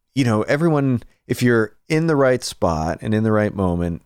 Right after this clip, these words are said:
you'll have an opportunity. And then as y-, you kinda have to make sure that you don't waste it. And I was, I was working the, the night shift at the studio, you know, doing session setups and turning the rooms and getting everything cleaned.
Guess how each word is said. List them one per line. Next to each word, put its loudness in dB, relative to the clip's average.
you'll 2
have 0
an 0
opportunity. -2
And -2
then 0
as -4
y-, -6
you -6
kinda 0
have 0
to 2
make -2
sure 0
that 0
you -4
don't -4
waste -2
it. -8
And 0
I -2
was, 0
I -2
was -2
working 2
the, 2
the -4
night 0
shift 0
at -4
the -6
studio, 2
you 0
know, -2
doing -4
session -2
setups 0
and -4
turning -2
the -4
rooms 0
and -6
getting -4
everything -4
cleaned. -4